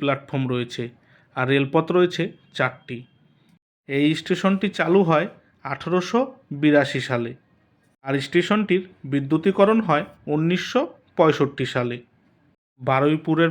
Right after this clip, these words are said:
পেয়ারা জগৎ বিখ্যাত। এটাও জংশন স্টেশন, এখানেও লাইন ভাগ হয়ে গেছে। একটা লাইন চলে গেছে ডায়মন্ড হারবারের দিকে, আর একটা লাইন চলে গেছে নামখানা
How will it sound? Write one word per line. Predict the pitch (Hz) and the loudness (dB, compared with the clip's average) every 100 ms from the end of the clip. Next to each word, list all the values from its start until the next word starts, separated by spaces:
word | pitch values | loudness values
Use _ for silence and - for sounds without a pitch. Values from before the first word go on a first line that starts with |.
| 165 | 2
পেয়ারা | 160 151 135 165 _ _ 131 | 2 2 0 -2 _ _ -4
জগৎ | 131 131 135 127 | -2 0 -2 -4
বিখ্যাত। | 120 - - 123 120 _ _ _ _ _ _ _ _ _ _ _ _ _ | -10 -12 -16 -16 -18 _ _ _ _ _ _ _ _ _ _ _ _ _
এটাও | 139 131 143 151 151 | -10 0 4 4 4
জংশন | 151 151 147 165 165 | 2 2 -2 -2 -2
স্টেশন, | - 165 185 202 - _ 139 | -4 -6 -4 -4 -8 _ -8
এখানেও | 131 139 151 156 147 | -6 -2 0 2 2
লাইন | 196 294 _ - 123 | 0 -6 _ -16 -6
ভাগ | 127 127 127 | -4 -2 -2
হয়ে | 123 123 | -4 -6
গেছে। | - 120 123 _ _ _ - | -12 -16 -16 _ _ _ -8
একটা | 131 - 143 | -8 -6 -2
লাইন | 147 151 151 | 0 0 0
চলে | 160 180 | 0 2
গেছে | 185 147 160 - - 127 | 0 -4 -8 -12 -10 -2
ডায়মন্ড | 135 135 139 123 | 0 0 -2 -2
হারবারের | 131 131 127 120 | -2 -2 -4 -6
দিকে, | 127 123 117 _ _ _ - | -10 -10 -12 _ _ _ -4
আর | 127 131 | -2 -2
একটা | - 147 | -2 -2
লাইন | 151 160 | -2 -2
চলে | 170 175 175 | 0 2 2
গেছে | 165 147 139 _ 127 | 0 -4 -6 _ -2
নামখানা | 131 135 139 151 175 | 0 0 -2 -2 -2